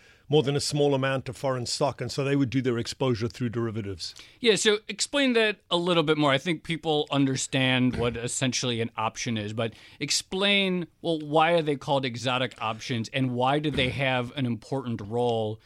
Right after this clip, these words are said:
Speaker 2: in giving people this international exposure?
Speaker 1: Okay, I'm, I'm glad you're asking that. <laughs> No, nobody's ever asked that before. They're called, well, an option is the right,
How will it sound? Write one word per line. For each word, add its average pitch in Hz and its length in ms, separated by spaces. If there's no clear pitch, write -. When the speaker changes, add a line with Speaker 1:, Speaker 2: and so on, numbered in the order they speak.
Speaker 2:
in 117 180
giving 117 360
people 113 260
this 104 200
international 98 540
exposure? 82 440
Speaker 1:
Okay, 147 280
I'm, 131 240
I'm 127 180
glad 120 300
you're 117 160
asking 113 360
that. - 320
<laughs> 160 80
No, 156 120
nobody's 131 260
ever 127 100
asked 123 160
that 123 160
before. 120 280
They're 170 140
called, - 260
well, 165 240
an 165 80
option 180 380
is 139 180
the 139 100
right, 135 440